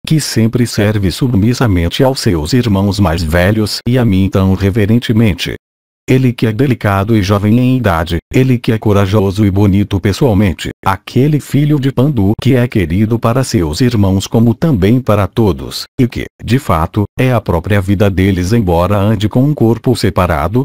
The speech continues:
ele que é familiarizado com vários modos de combate, ele que é dotado de grande força e é um arqueiro poderoso. Fala-me, ó Krishna,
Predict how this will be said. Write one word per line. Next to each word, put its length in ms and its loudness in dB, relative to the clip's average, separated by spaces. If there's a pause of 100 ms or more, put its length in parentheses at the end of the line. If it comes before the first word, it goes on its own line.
(140)
ele 240 2
que 140 -2
é 60 0
familiarizado 960 0
com 180 0
vários 460 0
modos 440 2
de 140 -2
combate, 600 -2 (140)
ele 280 2
que 120 -2
é 60 -2
dotado 560 -2
de 140 0
grande 400 0
força 500 -2
e 120 2
é 120 0
um 140 0
arqueiro 520 0
poderoso. 640 0 (140)
Fala-me, 580 -2 (120)
ó 280 2
Krishna, 520 -2